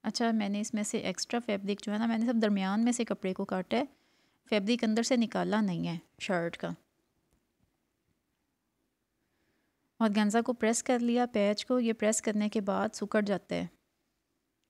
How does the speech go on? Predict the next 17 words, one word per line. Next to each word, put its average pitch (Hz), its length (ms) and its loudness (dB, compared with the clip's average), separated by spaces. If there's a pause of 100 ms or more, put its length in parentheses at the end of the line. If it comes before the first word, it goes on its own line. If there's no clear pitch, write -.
(380)
सिलाई 220 320 4
करने 220 260 2
से 240 140 -2
पहले 220 300 0
इसे 226 200 0
प्रेस 202 260 -2
कर 202 160 -2
लेना 196 260 -2
चाहिए, 214 340 -2 (680)
वरना 214 280 4
बाद 196 280 4
में 214 120 0
इसमें 208 400 0
बल 190 240 2
आ 175 120 -2
जाते 175 300 -8
हैं। 175 220 -6